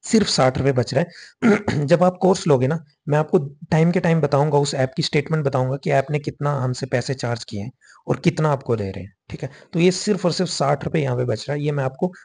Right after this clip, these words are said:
बताऊंगा। अगर आपको लगे ना, "सर, हमारे साथ धोखा हुआ है, आपने कहा था साठ नहीं, आप तो यहाँ पे कमा रहे हो सौ रुपये", तब भी आप फीस ले सकते हो सर अपनी, ठीक है। जितना टाइम बचा होगा ना आपका,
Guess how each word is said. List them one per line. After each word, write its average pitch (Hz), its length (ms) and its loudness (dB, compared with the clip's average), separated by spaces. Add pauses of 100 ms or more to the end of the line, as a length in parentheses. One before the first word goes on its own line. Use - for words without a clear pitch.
बताऊंगा। 127 420 0 (240)
अगर 156 120 2
आपको 170 200 2
लगे 156 180 2
ना, 175 100 2
"सर, 170 160 2
हमारे 143 200 0
साथ 151 140 -2
धोखा 117 280 0
हुआ 117 140 2
है, 113 60 -4 (240)
आपने 139 260 2
कहा 139 100 2
था 151 100 2
साठ 135 340 0
नहीं, 135 140 -2
आप 120 220 0
तो 131 140 0 (240)
यहाँ 127 160 2
पे 131 100 -2
कमा 120 260 0
रहे 123 80 2
हो 127 60 2
सौ 127 240 -2
रुपये", 117 220 -6 (380)
तब 131 60 -6
भी 139 180 -4
आप 135 120 0
फीस 123 300 -8
ले 117 80 -2
सकते - 240 -10
हो 113 40 -8
सर - 160 -10
अपनी, 110 200 -12 (360)
ठीक - 140 -16
है। 127 60 -16 (240)
जितना 131 300 0
टाइम 147 260 2
बचा 123 200 0
होगा 123 200 2
ना 131 100 -2
आपका, 139 260 -4